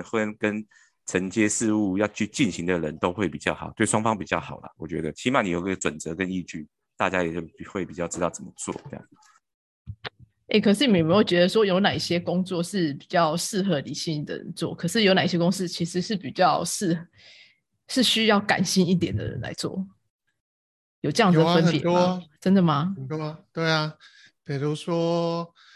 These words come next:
Speaker 3: 有一些比较严肃的工作的话，就是比较适合理性的。像，像那个什么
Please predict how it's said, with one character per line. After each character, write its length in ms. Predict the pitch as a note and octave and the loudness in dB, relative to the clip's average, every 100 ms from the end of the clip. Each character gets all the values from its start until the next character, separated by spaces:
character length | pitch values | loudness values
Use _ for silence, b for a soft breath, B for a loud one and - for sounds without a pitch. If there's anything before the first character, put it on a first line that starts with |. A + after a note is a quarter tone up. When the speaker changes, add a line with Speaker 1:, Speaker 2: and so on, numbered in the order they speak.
| b b | b b
Speaker 3:
有 220 | D#3 D3 | -8 -4
一 40 | E3+ | -2
些 420 | D3+ F3+ F3 F3 | 0 0 2 2
比 160 | E3+ C3+ | 0 -6
较 320 | E3 D#3+ D#3 | -2 0 -2
严 300 | C#3+ C#3+ D3 | -2 -4 -4
肃 300 | D3+ G3 D#3 | -6 -6 -4
的 500 | C#3 C#3 C3+ C3 C3 | -4 -4 -4 -6 -8
工 260 | C#3+ D3+ D#3 | -6 -6 -4
作 240 | E3 C3+ | -4 -4
的 140 | C3 | -4
话， 260 | B2 D3+ C3 | -4 -4 -4
就 220 | A#2+ D3 | -4 -6
是 280 | C3 D3+ C#3+ | -4 -4 -6
比 80 | B2+ | -6
较 120 | C#3 | -6
适 200 | C#3+ D#3+ | -4 -4
合 120 | C3+ | -4
理 160 | C3 A#2+ | -6 -8
性 320 | G#2+ D3+ C#3 | -10 -10 -6
的。 140 | A#2 A2 A2+ - _ _ _ _ _ _ _ _ _ _ _ _ F4 F#4 | -8 -8 -12 -14 _ _ _ _ _ _ _ _ _ _ _ _ -20 -18
像， 1000 | - E3 D3+ C#3+ C#3 C3+ C3 C3 B2+ C3+ _ _ _ | -8 -4 -4 -6 -8 -10 -10 -10 -10 -12 _ _ _
像 460 | - F3+ D#3 C#3+ | -10 -4 -4 -4
那 80 | D3 | -8
个 200 | C#3+ C3+ | -6 -6
什 120 | B2+ | -8
么 280 | C3 A#2 A#2 | -10 -12 -16